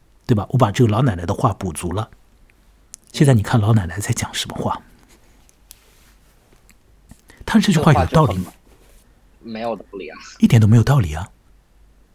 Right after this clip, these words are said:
Speaker 2: 嗯。
Speaker 1: 老奶奶在说什么？就是你，你盲信一些人，难道你就是一个好人吗？是吧？老奶奶在说什么？好，各位听者，老奶奶在说什么呀？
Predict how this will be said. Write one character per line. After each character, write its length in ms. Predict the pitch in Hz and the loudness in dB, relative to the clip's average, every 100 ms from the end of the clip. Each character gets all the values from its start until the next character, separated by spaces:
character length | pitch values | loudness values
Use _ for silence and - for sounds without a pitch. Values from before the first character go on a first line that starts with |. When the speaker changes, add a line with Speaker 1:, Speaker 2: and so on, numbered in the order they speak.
| _ | _
Speaker 2:
嗯。 220 | 196 - - | -20 -18 -2
Speaker 1:
老 180 | 151 185 | 2 6
奶 120 | 151 | 6
奶 100 | 131 | 6
在 120 | - | 2
说 200 | 135 160 | 2 2
什 100 | 147 | 0
么？ 180 | 87 104 | -2 -6
就 100 | - | -2
是 180 | 190 180 - - - | 4 4 2 -20 0
你， 120 | 147 | 0
你 180 | 151 135 | 4 4
盲 280 | 120 113 175 | 4 4 4
信 340 | 220 160 98 _ - | 6 4 4 _ -12
一 40 | |
些 180 | 143 160 | -2 2
人， 200 | 120 95 | 2 0
难 120 | 110 | 0
道 120 | 120 113 | 2 2
你 80 | |
就 100 | 90 | 0
是 140 | 113 120 | -4 -6
一 20 | |
个 60 | 107 | -6
好 160 | 95 | -8
人 120 | - 87 | -10 -18
吗？ 140 | - _ _ _ _ _ _ _ _ _ | -20 _ _ _ _ _ _ _ _ _
是 140 | - | -2
吧？ 220 | 123 110 _ | -2 -2 _
老 180 | 131 170 | 0 4
奶 100 | 113 | 4
奶 140 | 92 | 2
在 180 | 117 120 | -2 -2
说 240 | - 156 | -2 0
什 240 | 156 - 87 | 0 -2 -4
么？ 200 | 120 - _ _ | -6 -8 _ _
好， 240 | - - - - - - - _ - | -4 -4 -4 -20 -20 -20 -20 _ -10
各 120 | - | 2
位 140 | 202 151 | 6 6
听 260 | - 190 | 6 6
者， 200 | 185 98 | 6 4
老 240 | 101 120 202 | 0 4 6
奶 160 | 127 | 6
奶 120 | 104 135 | 6 2
在 280 | - 175 | 2 0
说 340 | 113 - 196 190 | 0 0 2 2
什 400 | - - 131 123 | 2 -2 -4 0
么 220 | 175 202 | 2 2
呀？ 380 | - 226 190 | 2 2 2